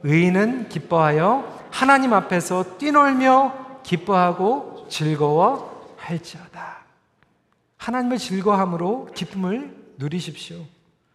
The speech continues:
여러분, 정말로 하나님을 즐거워하십니까?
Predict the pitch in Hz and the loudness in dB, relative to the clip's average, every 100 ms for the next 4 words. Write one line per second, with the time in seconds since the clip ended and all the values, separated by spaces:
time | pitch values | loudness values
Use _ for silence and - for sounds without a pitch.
0 | _ _ _ _ 165 190 220 190 208 208 | _ _ _ _ 0 2 2 0 2 2
1 | 214 233 226 208 156 160 170 156 - 143 | 0 -2 -2 -2 -4 -6 -4 -4 -8 -12
2 | 127 - 170 | -12 -14 -14